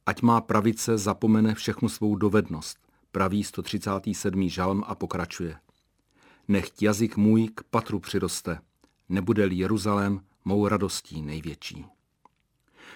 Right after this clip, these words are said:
V kontextu žalmu vyjadřují tato slova smutek vyhnanců,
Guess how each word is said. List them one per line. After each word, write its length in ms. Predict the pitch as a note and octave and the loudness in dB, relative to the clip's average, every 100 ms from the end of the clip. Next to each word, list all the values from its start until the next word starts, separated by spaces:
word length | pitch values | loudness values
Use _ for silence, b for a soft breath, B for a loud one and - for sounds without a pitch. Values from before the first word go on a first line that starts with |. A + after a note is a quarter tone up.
| - | -6
V 60 | |
kontextu 500 | - A#2+ E3+ E3+ - | 4 4 4 0 0
žalmu 560 | C3+ A2 G2 F#2+ F#2 A2+ | 2 4 4 2 0 -6
vyjadřují 460 | G#2 G2+ F#2+ F2+ G#2 | -2 0 2 0 0
tato 260 | F#2+ F#2+ F#2+ | 0 -2 -2
slova 320 | G2 F#2+ G2 | 0 0 0
smutek 400 | - G#2 G2 F#2+ | -2 -2 0 0
vyhnanců, 720 | F#2+ F2+ F#2+ F#2+ - G#2 G#2+ | 0 2 0 0 -2 -4 -6